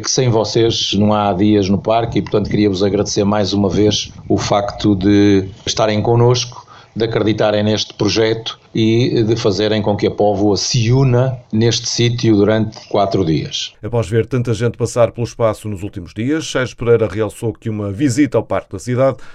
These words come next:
Speaker 2: tem sempre algo de novo para descobrir num equipamento que será sempre uma obra inacabada.
Speaker 1: O Parque da Cidade é, como eu gosto de dizer, uma obra eternamente inacabada. Todos os dias haverá motivos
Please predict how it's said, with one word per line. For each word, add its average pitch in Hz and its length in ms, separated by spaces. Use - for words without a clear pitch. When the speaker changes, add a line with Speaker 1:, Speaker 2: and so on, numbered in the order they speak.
Speaker 2:
tem 185 120
sempre 165 440
algo 147 260
de 143 120
novo 135 340
para 98 180
descobrir 104 520
num 95 160
equipamento 107 540
que - 80
será 127 220
sempre 104 400
uma 113 140
obra 87 480
inacabada. 117 600
Speaker 1:
O 120 380
Parque 131 340
da 117 100
Cidade 123 560
é, 123 100
como 120 220
eu 113 80
gosto 110 360
de 113 60
dizer, 117 300
uma 117 160
obra 120 520
eternamente 117 680
inacabada. 92 640
Todos 117 280
os 107 120
dias 131 480
haverá 120 640
motivos 139 920